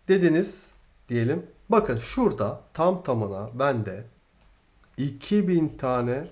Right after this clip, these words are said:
kedi videosu var. Hiçbirinin telifi yok. Şöyle ki olur, bir tane müzik koymuşlardır. Bu müzikte telif olabilir. Ama bunu da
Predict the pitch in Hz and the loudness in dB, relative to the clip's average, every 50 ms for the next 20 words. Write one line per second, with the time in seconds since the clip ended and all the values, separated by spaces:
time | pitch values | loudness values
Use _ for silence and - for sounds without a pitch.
0 | - - - - - 131 127 135 123 120 117 117 113 110 - - 120 101 92 - | -18 -20 -18 -8 -8 -6 -4 -4 -6 -4 -4 -2 -2 -4 -4 -6 -8 -8 -8 -8
1 | - - - - - - _ - - - - - _ - - - - - - 208 | -14 -20 -20 -20 -20 -20 _ -20 -20 -20 -20 -20 _ -20 -20 -20 -8 0 2 2
2 | 202 208 - - - 233 220 214 208 208 202 208 208 - 196 185 180 175 170 175 | 2 2 -4 -2 0 2 6 8 8 8 8 6 6 6 6 6 8 6 4 2
3 | - 190 170 123 110 - - - - - - - - - _ _ _ - - - | 4 6 6 6 6 4 -4 -14 -20 -20 -20 -20 -20 -20 _ _ _ -10 0 8
4 | 262 262 262 233 226 214 214 - 160 147 165 202 226 208 - - - - - - | 12 12 12 12 10 8 8 6 6 8 8 8 6 4 -2 -14 -20 -20 -20 -20
5 | - - - - - 269 254 - 226 208 208 214 208 208 - - - - 160 175 | -20 -20 -12 0 2 2 6 10 10 12 12 12 12 12 10 -2 -10 -2 4 6
6 | 196 214 202 - 247 233 - - - _ _ _ - - 160 143 131 123 117 - | 6 6 6 4 0 -4 -4 -14 -20 _ _ _ 2 4 6 6 6 4 -2 0
7 | - 127 120 120 117 165 214 - - - - _ _ _ _ _ _ _ _ _ | 0 2 2 2 2 2 0 -2 -4 -16 -20 _ _ _ _ _ _ _ _ _
8 | _ _ _ _ _ - 208 254 226 220 196 165 147 170 170 - 202 214 208 - | _ _ _ _ _ 0 2 4 6 6 6 4 4 -2 0 4 4 4 6 8
9 | 190 170 170 190 185 - 180 175 170 160 156 135 113 113 - - 208 233 196 143 | 6 6 6 6 4 4 4 6 6 4 4 0 0 0 6 6 8 8 8 6
10 | 160 240 247 233 160 143 156 202 226 208 - | 6 4 6 6 6 4 4 2 2 -2 -10